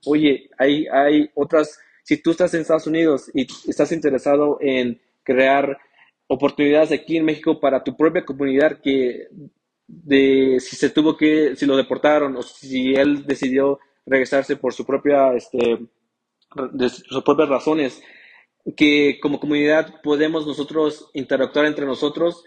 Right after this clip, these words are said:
y poder generar oportunidades que, que nos puedan ayudar a llegar a nuestras metas".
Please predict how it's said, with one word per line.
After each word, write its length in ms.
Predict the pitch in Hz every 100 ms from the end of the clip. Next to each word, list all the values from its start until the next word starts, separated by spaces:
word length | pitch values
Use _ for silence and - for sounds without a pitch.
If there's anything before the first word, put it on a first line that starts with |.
| _ _ _
y 280 | - 160 170
poder 520 | 165 139 139 147 147
generar 360 | - 143 135 139
oportunidades 920 | 143 143 - 135 131 139 143 135 - _
que, 460 | 135 131 123 117 _ _ _ _
que 120 | -
nos 140 | 139 123
puedan 220 | 151 156
ayudar 360 | 156 139 143 151
a 80 |
llegar 400 | 143 131 139 143
a 100 | 139
nuestras 360 | 139 131 135 123
metas". 540 | 143 143 139 123 -